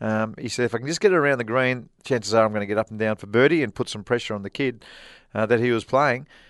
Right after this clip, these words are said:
Uh, and he did exactly that. So the, the kid then went for it. He missed. He's in a bunker, hit a bad bunker shot. Curtis Luck just hits the best fifty-footer he said of the week,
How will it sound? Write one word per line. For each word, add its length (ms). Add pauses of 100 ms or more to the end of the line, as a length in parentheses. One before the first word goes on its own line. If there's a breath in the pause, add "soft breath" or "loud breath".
(220 soft breath)
Uh, 40
and 180
he 100
did 140
exactly 400
that. 260
So 260
the, 280
the 80
kid 220
then 180
went 180
for 200
it. 40
He 120
missed. 420
He's 160
in 80
a 60
bunker, 480 (260)
hit 100
a 40
bad 240
bunker 260
shot. 280 (520 loud breath)
Curtis 320
Luck 320 (320)
just 320
hits 220
the 80
best 280
fifty-footer 460
he 80
said 180
of 80
the 80
week, 380